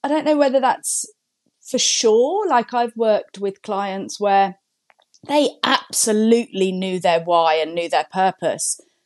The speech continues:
And somewhere along the line, it's got lost. And, you know, when we come to a point where actually there's that light bulb moment and they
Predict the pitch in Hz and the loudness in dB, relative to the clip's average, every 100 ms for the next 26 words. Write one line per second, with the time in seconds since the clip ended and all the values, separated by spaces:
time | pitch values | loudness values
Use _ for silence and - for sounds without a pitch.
0 | _ _ 220 220 208 - 254 247 233 220 | _ _ -2 0 0 2 4 4 4 2
1 | 214 202 196 196 185 - - - 180 131 | 0 0 2 2 0 -6 -6 0 2 2
2 | - - - - - _ - 214 208 190 | 0 -8 -10 -14 -20 _ 0 0 2 -2
3 | - - - 247 226 208 202 214 208 208 | -4 -8 -6 -2 2 2 2 2 2 0
4 | 208 - 247 247 247 233 208 - 214 202 | -2 -4 -2 0 0 -4 -6 -2 0 0
5 | - 180 196 185 185 208 214 254 220 196 | -4 -4 0 2 0 -2 -8 -6 -2 0
6 | 196 196 196 - 240 - 233 214 240 294 | 2 2 0 2 4 4 0 0 2 4
7 | 302 214 175 - 202 202 196 202 202 | 4 4 0 -4 -4 -2 2 4 4